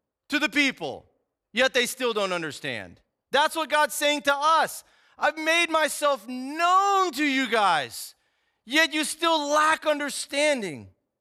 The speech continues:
"Woe to the sinful nation, a people whose guilt is great, a brood of evildoers, children given to corruption. They have forsaken the Lord. They have spurned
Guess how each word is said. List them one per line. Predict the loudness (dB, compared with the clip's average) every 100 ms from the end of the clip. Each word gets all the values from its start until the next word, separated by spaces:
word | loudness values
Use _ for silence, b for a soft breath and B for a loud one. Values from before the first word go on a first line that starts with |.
| _ _ _ _ _ _ _ _ _ _ _ _ -10
"Woe | -2 2 2 2 0 -2 -4
to | -4
the | -4
sinful | -4 -2 0 0 -2 -4
nation, | 0 0 0 -2 -4 -6 -6 -6 -6
a |
people | -6 -2 -2 0 -2 -2 -2
whose | -4 -6
guilt | -4 2 2 0
is | -6 -10 -10
great, | -4 0 0 -4 B B
a | -4
brood | -4 -6 -2 -2 -2 -2
of | -2 -4
evildoers, | -6 -6 -6 -6 -4 -4 -4 -10 b -4
children | 0 0 -2 -4
given | -2 -2 0
to | -4
corruption. | -2 0 0 -2 -6 -10 -10 B B
They | 0 2
have | 0 -2 -4
forsaken | -8 -6 -8 -4 -2 -2 -2
the | 0
Lord. | 2 2 0 -2 -8 b b _
They | -2 2
have | 0 0
spurned | -6 -12 -6 0 2 2 0 -2 -4